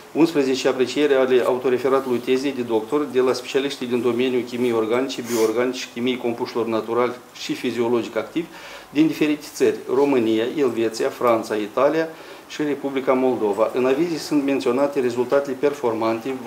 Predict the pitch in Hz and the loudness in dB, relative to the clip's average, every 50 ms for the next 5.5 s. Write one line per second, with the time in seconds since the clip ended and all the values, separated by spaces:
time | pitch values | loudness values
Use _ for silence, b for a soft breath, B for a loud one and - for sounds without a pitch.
0 | 113 - 120 113 120 123 135 143 135 123 127 123 113 113 127 131 - - - - | -10 -6 0 2 4 6 6 6 4 4 2 0 2 2 2 0 -2 -8 -6 -4
1 | 127 117 120 123 120 - 127 120 123 131 117 113 104 - 117 107 104 110 143 147 | -4 -4 -4 -4 -4 -4 -4 -2 -2 -2 -2 -2 -4 -4 -6 -6 -4 -4 -4 -4
2 | - - - B B B B B B B B - 151 - - 143 - - 139 131 | -4 -8 -18 B B B B B B B B -8 -6 0 0 0 0 2 2 2
3 | 127 127 151 147 - 151 135 - 127 120 123 135 131 131 - - - 135 - - | 2 2 0 0 0 -2 -2 -2 -2 -2 -2 -4 -4 -6 -8 -8 -10 -10 -8 -2
4 | - 139 143 143 143 131 123 110 - - 123 113 104 - 113 - - 139 135 120 | 0 4 6 6 6 4 2 -2 -4 -6 -6 -6 -6 -8 -6 -2 0 0 2 0
5 | 107 - - 113 104 95 - 127 135 151 | 0 -2 -4 -6 -6 -4 -2 -2 0 0